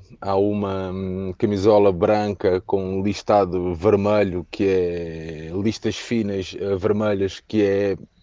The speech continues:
incrível, incrível.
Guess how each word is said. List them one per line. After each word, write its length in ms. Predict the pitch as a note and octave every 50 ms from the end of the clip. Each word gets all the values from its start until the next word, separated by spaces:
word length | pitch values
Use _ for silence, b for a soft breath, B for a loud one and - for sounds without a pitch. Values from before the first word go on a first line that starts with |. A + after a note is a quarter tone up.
| _ _ b b b b b b b _ _ _ _
incrível, 880 | - D3 D3+ D3+ D3 A#2+ - - C3+ C3 B2+ B2+ A#2 B2 B2 A#2+ A#2 -
incrível. 720 | - - A#2 A#2 G#2+ - A#2+ A#2 A#2+ B2 A#2 B2 B2 A#2+